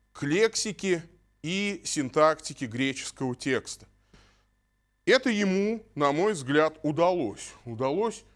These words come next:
довольно-таки блестяще. Несмотря на некоторые огрехи переводы,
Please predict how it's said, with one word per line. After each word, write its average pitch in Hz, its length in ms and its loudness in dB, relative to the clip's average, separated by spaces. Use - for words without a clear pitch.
довольно-таки 156 540 0
блестяще. 156 760 -2
Несмотря 165 600 -2
на 147 260 -2
некоторые 156 520 -2
огрехи 165 640 -2
переводы, 123 640 -4